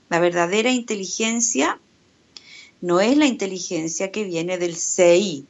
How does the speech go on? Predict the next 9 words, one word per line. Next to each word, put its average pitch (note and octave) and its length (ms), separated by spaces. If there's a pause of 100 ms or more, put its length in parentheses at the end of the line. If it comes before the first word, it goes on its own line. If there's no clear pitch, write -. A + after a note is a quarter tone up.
(200)
del D#3 340
coeficiente D#3+ 960
intelectual F3 720
que E3 120
aprendimos D#3+ 560
a D#3+ 80
medir D#3 320
los E3 160
psicólogos. - 500